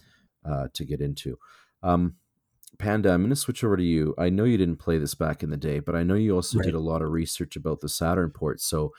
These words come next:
Speaker 2: Yes.
Speaker 1: do you wanna just maybe talk to us about the process of bringing it over to Saturn? 'Cause it was the first port that came over to consoles. Like, I think PlayStation followed and Super N E S followed, but Saturn came out first.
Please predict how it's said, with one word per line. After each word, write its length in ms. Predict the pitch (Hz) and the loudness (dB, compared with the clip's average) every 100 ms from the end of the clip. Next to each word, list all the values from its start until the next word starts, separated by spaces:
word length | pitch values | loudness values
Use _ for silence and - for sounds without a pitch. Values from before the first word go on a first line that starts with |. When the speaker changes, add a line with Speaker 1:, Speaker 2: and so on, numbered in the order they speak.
| - | 0
Speaker 2:
Yes. 320 | 110 85 - - | 0 0 -6 0
Speaker 1:
do 60 | |
you 60 | 92 | 2
wanna 140 | 95 | 4
just 220 | 117 - | 2 0
maybe 160 | 104 92 | 2 2
talk 360 | - 90 87 - | 2 0 0 0
to 120 | 95 | -4
us 140 | - | -2
about 360 | 82 82 80 - - | -2 0 0 -2 -8
the 240 | 73 - | -8 -8
process 640 | - 80 87 - 90 87 - | -4 0 0 2 4 4 2
of 140 | 76 | -2
bringing 260 | 85 85 85 | -2 0 2
it 80 | 82 | 2
over 160 | 80 | 0
to 80 | 80 | -2
Saturn? 300 | - 80 85 | 0 0 0
'Cause 160 | 92 87 | 0 0
it 40 | |
was 120 | 104 | 0
the 80 | 123 | -2
first 400 | - 117 110 - | -2 -2 -2 -6
port 320 | 104 104 - | 0 0 0
that 140 | 78 76 | -4 -4
came 200 | 87 82 | -2 -2
over 160 | 80 | -2
to 60 | 76 | -4
consoles. 560 | - 80 76 - 69 - - - - | -4 -4 -4 -4 -6 -8 -16 -20 -6
Like, 140 | 90 | 4
I 80 | 90 | 4
think 220 | 113 139 | 4 0
PlayStation 680 | - 107 - 107 101 - 98 | 2 2 4 2 0 0 -6
followed 540 | - 101 95 98 98 82 | -2 0 2 4 4 2
and 100 | 76 | -2
Super 380 | - 101 98 | -4 -4 0
N 100 | 92 | 0
E 140 | 90 87 | 4 4
S 180 | 90 - | 2 0
followed, 360 | 90 87 87 | 0 2 2
but 100 | 71 | 0
Saturn 340 | - 95 110 120 | -4 -2 -2 -2
came 220 | 113 98 | -2 0
out 140 | 80 | -2
first. 580 | - 87 64 - - - | -2 -2 -2 -4 -12 -14